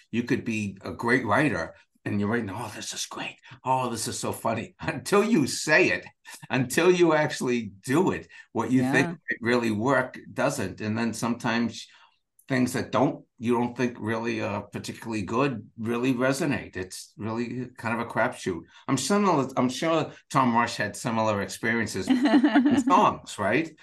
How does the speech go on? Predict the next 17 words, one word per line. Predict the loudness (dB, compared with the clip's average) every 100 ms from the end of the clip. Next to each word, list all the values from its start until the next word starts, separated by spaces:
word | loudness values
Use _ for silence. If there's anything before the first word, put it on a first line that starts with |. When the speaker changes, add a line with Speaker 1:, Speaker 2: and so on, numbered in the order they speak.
| -20 -14 -2
Speaker 1:
I |
mean, | 2 4
you | 4
just | 2 0
Speaker 2:
Yeah. | 2
Speaker 1:
gotta, | 2 0 -4 -16 -20 _ _
you | -4
know, | -2 -2
work | 2 2 2
it | 2
out. | 2 0 -4 -16 _ _ _
And, | -6 -4 -4 -4
uh, | -2 -2 -4 -6 -12 _ _ _ _
and | -4 -2
then | 0 0
eventually | -2 -2 -4 -4 -2
they're, | -2 -2 -4